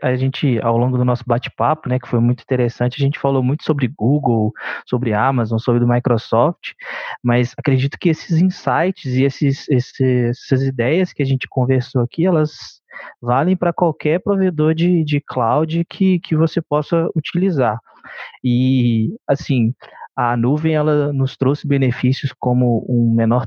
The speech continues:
tempo, time to market, né, pra poder criar as nossas soluções,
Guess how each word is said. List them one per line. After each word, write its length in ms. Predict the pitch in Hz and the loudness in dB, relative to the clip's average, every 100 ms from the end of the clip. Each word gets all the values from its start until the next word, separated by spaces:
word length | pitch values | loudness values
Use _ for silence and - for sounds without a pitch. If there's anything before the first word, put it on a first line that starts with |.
| - | -2
tempo, 540 | 120 131 - 117 107 - _ _ | -2 -2 0 0 0 -4 _ _
time 160 | 117 120 | -2 -2
to 120 | - | -2
market, 520 | 98 135 156 - - 113 | -2 -2 -4 -10 -6 0
né, 180 | 139 | 0
pra 180 | 165 127 | 0 -2
poder 240 | - 123 123 | -2 -4 -2
criar 280 | 123 117 | 0 0
as 60 | 117 | 0
nossas 200 | 113 - | -2 -4
soluções, 640 | - 120 113 - 120 170 | -4 -2 -2 -2 0 0